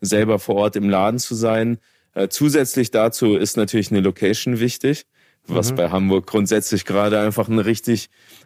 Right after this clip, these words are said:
Speaker 1: richtiger Pain ist. Es ist einfach mega schwierig, von außen eine richtig geile Location zu kriegen.
Speaker 2: Ah ja?
Speaker 1: Und dann ist natürlich,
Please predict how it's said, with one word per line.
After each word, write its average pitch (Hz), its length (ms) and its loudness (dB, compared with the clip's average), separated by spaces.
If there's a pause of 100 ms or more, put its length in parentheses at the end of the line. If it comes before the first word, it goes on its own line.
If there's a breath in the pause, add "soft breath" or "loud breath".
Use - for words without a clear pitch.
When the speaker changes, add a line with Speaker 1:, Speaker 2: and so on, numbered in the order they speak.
Speaker 1:
richtiger 123 360 2
Pain 123 360 0
ist. 123 180 0
Es 101 140 -2
ist 101 120 0
einfach 95 300 -2
mega 104 280 2
schwierig, 101 520 -2
von 85 380 -2 (380 loud breath)
außen 98 640 2 (340 soft breath)
eine 90 280 0
richtig - 380 -2
geile 98 320 2
Location 92 580 -2
zu - 120 -8
kriegen. 110 600 0
Speaker 2:
Ah 143 80 0
ja? 143 340 -2 (300)
Speaker 1:
Und 127 360 2
dann 117 300 2
ist 101 240 -4
natürlich, 117 480 0